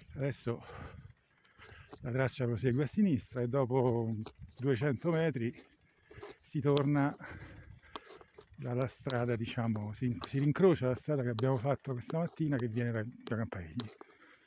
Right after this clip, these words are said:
e quindi a quel punto il giro si torna indietro, il giro finisce a Campaegli. Ecco qua, questo è il punto dei Tre Confini.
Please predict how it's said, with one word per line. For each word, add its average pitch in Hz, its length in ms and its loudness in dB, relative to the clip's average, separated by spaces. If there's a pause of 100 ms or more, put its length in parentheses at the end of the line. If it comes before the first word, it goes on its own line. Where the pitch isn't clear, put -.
(140)
e 185 120 -4
quindi 113 260 0
a 101 40 -4
quel 135 160 -2
punto 117 340 -2
il 101 80 -4
giro 104 260 -6
si - 80 -18
torna 139 200 0
indietro, 113 360 0
il 98 80 -6
giro 98 300 -6
finisce 95 520 -6
a 98 120 -6
Campaegli. 113 540 -6 (1000)
Ecco 131 220 -4
qua, - 160 -8 (200)
questo 131 280 -8
è - 20 -2
il 113 60 -8
punto 120 260 -4
dei 110 100 -6
Tre 117 140 -10
Confini. 110 420 -16